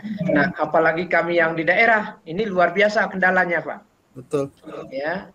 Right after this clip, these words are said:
Speaker 1: di mana, eh, tingkat ini salah satu tingkat ekonomi siswa, orang tua siswa yang masih kadang-kadang di bawah standar, sehingga untuk membeli apa perangkat Android aja yang, yang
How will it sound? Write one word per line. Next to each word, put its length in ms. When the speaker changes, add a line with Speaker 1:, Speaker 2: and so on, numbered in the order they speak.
Speaker 1:
di 160
mana, 320
eh, 640
tingkat 640
ini 160
salah 240
satu 320
tingkat 520
ekonomi 520
siswa, 800
orang 240
tua 160
siswa 400
yang 320
masih 480
kadang-kadang 560
di 80
bawah 240
standar, 640
sehingga 640
untuk 320
membeli 880
apa 400
perangkat 480
Android 480
aja 400
yang, 320
yang 280